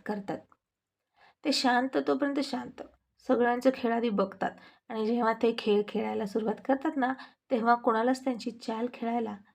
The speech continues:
चान्स देत नाही. एकटे अर्जुन सरच बॅटिंग करत असतात आणि फायनल विनर तेच असतात आणि बाकीच्यांनी फक्त बघायचं असतं. आणि असंच समोर निकी बघून अर्जुननं थोडा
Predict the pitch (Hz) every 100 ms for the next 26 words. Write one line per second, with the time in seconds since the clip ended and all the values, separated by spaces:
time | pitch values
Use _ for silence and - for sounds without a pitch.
0 | _ - 254 226 220 - 208 202 202 -
1 | _ _ _ _ _ _ _ _ _ _
2 | 208 - - - 202 202 208 220 247 294
3 | 277 254 233 254 226 214 202 247 - -
4 | - _ - - - 247 254 262 240 233
5 | 233 240 233 254 262 208 190 202 202 -
6 | - _ _ _ _ 247 269 262 233 254
7 | 277 277 277 349 - 320 254 220 196 -
8 | 196 - - - _ _ _ _ - 196
9 | 190 196 196 269 - _ - 214 226 233
10 | 220 - 214 240 240 233 - _ _ _
11 | _ - 196 185 233 262 240 - 220